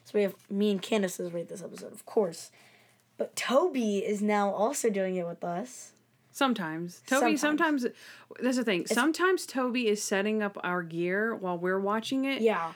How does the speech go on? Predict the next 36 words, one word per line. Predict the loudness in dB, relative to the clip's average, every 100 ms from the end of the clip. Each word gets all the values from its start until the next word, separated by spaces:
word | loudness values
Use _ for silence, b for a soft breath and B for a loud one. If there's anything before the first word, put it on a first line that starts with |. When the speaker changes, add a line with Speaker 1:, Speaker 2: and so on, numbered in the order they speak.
| -6 0
Speaker 2:
Uh, | 0
but | 2 2 4
lately, | 2 2 2 2
our | 0
gear | 0 -2 0
has | -2
been | 0
in | 0 0
one | -2
spot, | -4 -4 -2 -2 -2
so | -4
Toby | -2 -4 -2 -2
has | -2
actually | -2 -2
got | -4 -4
to | -4
enjoy | -4 -4 -4
the | -4
show | -4 -4 -2
with | -4
us | -4 -6
a |
few | -6 -2
times. | 0 0
Speaker 1:
Exactly. | 0 -2 -2 -4
So | 0 2
now | 2 2 2 0 -4
we, | -4 -2 0
we | -2 -2
decided | 0 2 4 4 4
on | 2 2 0 -4 -10 b b _ -2
giving | 0 0
Toby | 0 -2 0 0 -2 -4 -12 b b b b -4
a | -2
minor | -2 -2 -2 -2 -6
voice. | -8 -12 -12 -14 -18 -20